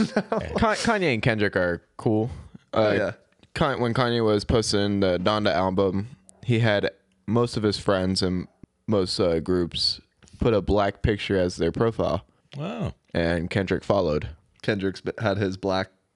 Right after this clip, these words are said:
Speaker 1: black photo.
Speaker 2: For Donda?
Speaker 1: Donda.
Speaker 3: So it was just a black square?
Speaker 1: Yeah, just a blank, no, no profile picture, just
Speaker 2: Black.
Speaker 1: black.
Speaker 2: Just full on black.
Speaker 3: Huh.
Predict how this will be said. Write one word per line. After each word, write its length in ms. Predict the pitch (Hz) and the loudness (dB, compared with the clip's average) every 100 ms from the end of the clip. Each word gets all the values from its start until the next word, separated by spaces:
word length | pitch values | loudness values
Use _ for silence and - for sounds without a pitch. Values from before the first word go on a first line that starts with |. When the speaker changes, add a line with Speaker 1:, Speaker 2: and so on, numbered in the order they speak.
| - | -8
Speaker 1:
black 300 | 110 95 101 | -4 -2 -4
photo. 400 | 110 101 104 107 - - _ _ | -2 0 0 -2 -6 -16 _ _
Speaker 2:
For 340 | - 104 92 - - 95 - | -2 0 0 -2 -8 -6 -2
Donda? 500 | 92 98 104 117 127 - | -2 0 -2 -2 -4 -10
Speaker 1:
Donda. 340 | 101 95 98 82 - _ _ | -14 -12 -12 -14 -16 _ _
Speaker 3:
So 180 | - 87 | 0 2
it 20 | |
was 140 | 80 73 | 2 2
just 200 | 80 - | 0 0
a 160 | 69 55 _ _ | 0 -2 _ _
black 460 | 67 71 76 69 - _ - | -12 -4 0 0 -4 _ -10
square? 440 | - - 78 78 90 - | -6 0 0 0 -2 -2
Speaker 1:
Yeah, 180 | 202 113 | -2 0
just 220 | - 147 143 | -2 0 0
a 120 | 127 | 0
blank, 340 | 110 113 113 | 0 0 -2
no, 200 | 123 123 - | 0 0 2
no 140 | 127 | 0
profile 420 | 113 120 104 104 98 | 2 0 2 0 0
picture, 340 | 107 98 104 | -2 -2 -2
just 320 | 104 107 - _ _ _ - | -2 -4 -8 _ _ _ -2
Speaker 2:
Black. 160 | 101 107 107 - | 0 2 -2 -6
Speaker 1:
black. 80 | - _ - | -18 _ -12
Speaker 2:
Just 200 | 95 - | -10 -6
full 160 | - 98 | -2 -2
on 180 | 98 95 | -2 -2
black. 360 | 87 87 - - _ - | -4 -4 -8 -20 _ -12
Speaker 3:
Huh. 180 | 175 196 | -6 -4